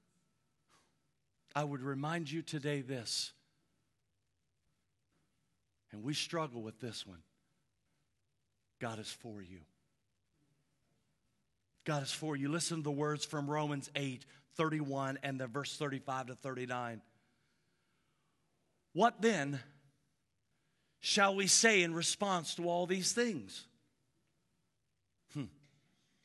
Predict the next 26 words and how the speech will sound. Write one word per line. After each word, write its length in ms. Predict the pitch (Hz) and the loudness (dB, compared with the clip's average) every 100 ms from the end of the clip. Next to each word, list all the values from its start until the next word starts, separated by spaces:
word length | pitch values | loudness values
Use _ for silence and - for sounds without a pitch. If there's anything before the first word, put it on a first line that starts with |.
| _ _ _ _ _ _ _ _ _ _ _ _ | _ _ _ _ _ _ _ _ _ _ _ _
Often 460 | 202 247 - 202 190 | 6 6 6 4 6
when 200 | 202 196 | 4 6
we're 120 | 202 | 4
faced 380 | - 214 208 185 | 8 8 8 4
with 160 | 190 - | 2 6
things, 280 | 220 196 151 | 6 6 4
how 160 | 175 226 | 4 8
many 140 | 240 | 8
of 80 | 233 | 8
y'all 80 | 220 | 8
know 100 | 214 | 6
what 320 | 190 185 - | 6 4 6
things 380 | 214 190 160 170 | 6 6 2 2
are 240 | 165 151 | 4 4
in 100 | 139 | 2
life? 560 | 139 165 123 117 - - - - - - - - - - | 0 -2 -4 -6 -14 -18 -20 -20 -20 -20 -20 -20 -20 -2
I 40 | - | 8
got 120 | 214 | 10
a 40 | |
lot 180 | 185 196 - | 10 6 6
of 60 | 254 | 10
things 520 | 247 208 185 175 139 | 12 10 6 2 4
going 300 | 185 185 180 | 6 8 6
on. 200 | 175 165 | 6 8
I 40 | |
got, 160 | 175 | 8